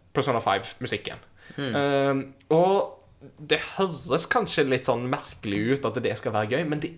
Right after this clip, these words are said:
Speaker 1: er fantastisk gøy, altså. For det er så tight. Altså, de, de vit-, vitner om en sånn veldig god forståelse for musikk, og liksom hva er på en måte disse her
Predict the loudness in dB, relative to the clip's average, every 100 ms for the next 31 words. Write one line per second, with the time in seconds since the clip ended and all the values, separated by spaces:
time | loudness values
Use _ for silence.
0 | -10 -8 -4 -4 -6 -8 -6 -4 2 2
1 | 4 2 0 -2 -8 -16 -20 -18 -18 -20
2 | -4 -2 2 2 2 0 0 4 6 6
3 | 2 -2 -20 _ _ _ -6 -2 -2 0
4 | -2 -6 -4 -2 -2 -4 -6 -10 -8 -8
5 | -6 -8 -8 -8 -10 -10 -6 -4 -4 -8
6 | -4 0 0 0 0 0 -2 -4 -4 -4
7 | -6 -4 0 0 0 -4 -4 -2 -2 -4
8 | -4 0 0 0 -2 2 2 2 -2 -2
9 | -4 -2 -2 0 -6 0 2 2 4 2
10 | 2 -2 -2 -4 -4 -2 0 0